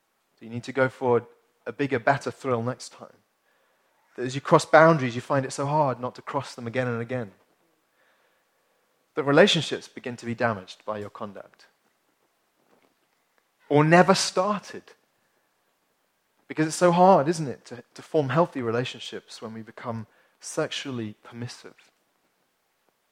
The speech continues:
Whether just in our imaginations or in reality.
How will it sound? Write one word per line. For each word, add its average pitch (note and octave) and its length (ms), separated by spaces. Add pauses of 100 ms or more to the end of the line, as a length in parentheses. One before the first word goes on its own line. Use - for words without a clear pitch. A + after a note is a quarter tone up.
(360)
Whether B2 160
just B2+ 240
in B2 100
our A2 120
imaginations A2+ 720
or G#2 120
in G2+ 80
reality. G2 460